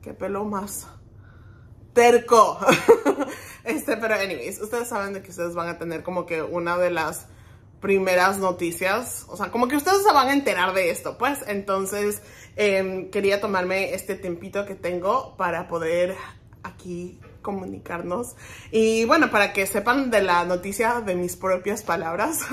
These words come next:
<laughs> Am, pero sin hacer el cuento más largo, eh, voy a comenzar otro trabajo de que estoy muy, muy, pero muy emocionada a comenzarlo.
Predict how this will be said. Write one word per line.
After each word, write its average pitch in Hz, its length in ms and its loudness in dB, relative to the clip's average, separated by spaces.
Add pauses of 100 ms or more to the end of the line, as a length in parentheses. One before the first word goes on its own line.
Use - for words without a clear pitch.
(280)
<laughs> - 360 -16
Am, 220 580 4
pero 254 280 4
sin 320 200 0
hacer 330 520 4
el 233 180 0
cuento 233 340 0
más 226 240 0
largo, 208 640 0
eh, 208 220 0
voy 220 220 -2
a 277 120 -2
comenzar 214 520 -2
otro 220 300 -2
trabajo 196 540 -2 (300)
de 208 140 2
que 208 80 -2
estoy 247 580 2 (200)
muy, 269 340 4
muy, 240 240 2
pero 226 200 -2
muy 202 240 2
emocionada 185 500 -2
a 175 60 -4
comenzarlo. 156 540 -8